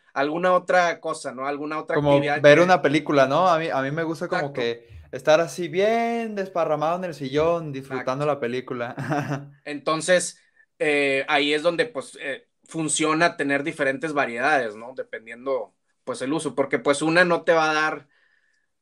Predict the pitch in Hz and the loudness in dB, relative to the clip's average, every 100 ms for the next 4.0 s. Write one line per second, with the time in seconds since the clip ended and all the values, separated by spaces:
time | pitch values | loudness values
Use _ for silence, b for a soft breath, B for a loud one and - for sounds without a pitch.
0 | _ _ 156 147 147 139 151 143 139 - | _ _ -8 -8 -8 -8 -4 -2 -4 -6
1 | 143 156 123 110 110 131 135 143 139 160 | -4 -4 -6 -12 -10 -10 0 0 4 2
2 | 160 190 175 170 170 175 - 160 160 160 | 2 2 0 2 0 -2 -8 -2 2 4
3 | 175 170 160 156 170 151 151 143 135 131 | 4 0 -6 -6 -10 -8 -8 -6 -6 -10